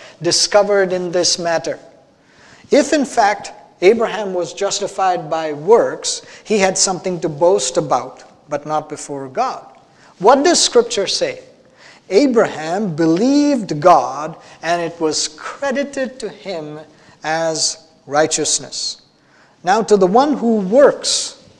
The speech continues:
wages are not credited as a gift, but as an obligation. However, to the one who does not work, but trusts God who justifies the ungodly, their faith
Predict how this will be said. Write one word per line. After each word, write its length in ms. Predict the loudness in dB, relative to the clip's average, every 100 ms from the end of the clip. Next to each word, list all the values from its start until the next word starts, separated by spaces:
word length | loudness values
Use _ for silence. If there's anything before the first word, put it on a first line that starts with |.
| _ -20 _
wages 760 | 4 6 6 2 0 0 0 0
are 180 | 2
not 420 | 2 0 -2 -4 -6
credited 500 | -2 0 -2 -2 -2
as 200 | -2 -4
a 60 |
gift, 520 | -6 -2 -2 -2 -14 -8
but 160 | -2 2
as 180 | 2 2
an 120 | 2
obligation. 800 | 2 4 2 2 0 0 -4 -8 -20 -20 _ _ -20 -20 2
However, 520 | 6 8 8 8 4
to 140 | 4
the 100 | 2
one 260 | 2 2 2
who 180 | -2 0
does 360 | 4 4 4
not 340 | 0 0 -2 -2
work, 500 | 0 0 -4 -6 0
but 300 | 0 0 -10
trusts 560 | 0 0 2 0 -2
God 480 | 0 2 2 0 -2
who 200 | -2 -2
justifies 1040 | -2 -2 0 -2 -4 -6 -4 -4 -2 -2 -4
the 140 | 0
ungodly, 880 | 0 -2 -2 0 0 -2 -8 -8 -10 -14 -20 -16 4
their 280 | 6 6
faith 640 | 2 -4 0 0 0 -6